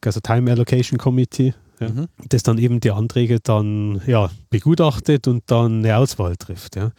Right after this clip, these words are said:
Speaker 1: Es wird da deutlich mehr Zeit beantragt, als überhaupt zur Verfügung steht, ja. Ich meine, von der Zeit, die im Prinzip,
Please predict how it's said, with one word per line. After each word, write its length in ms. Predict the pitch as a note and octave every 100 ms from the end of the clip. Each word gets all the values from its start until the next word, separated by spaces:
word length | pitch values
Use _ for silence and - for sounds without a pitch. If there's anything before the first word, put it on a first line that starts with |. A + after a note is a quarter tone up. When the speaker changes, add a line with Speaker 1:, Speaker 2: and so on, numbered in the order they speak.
| - - - - _
Speaker 1:
Es 60 | -
wird 100 | A2+
da 60 |
deutlich 360 | G#2+ C3 - A#2+
mehr 200 | A#2 A#2+
Zeit 280 | - A#2 -
beantragt, 600 | A#2+ B2 C3 - A#2 -
als 140 | B2+
überhaupt 280 | A#2+ G2 -
zur 80 | -
Verfügung 520 | G2+ G2 C#3 A2 F#2+
steht, 300 | - - F#2
ja. 160 | G2 A2+ - _ _ _ _ _ - _ _
Ich 80 |
meine, 180 | A#2+ A2
von 180 | - A2+
der 200 | A2+ G#2+
Zeit, 280 | - A#2 A2+
die 80 | B2+
im 100 | A#2
Prinzip, 640 | - A2+ - - D3 F3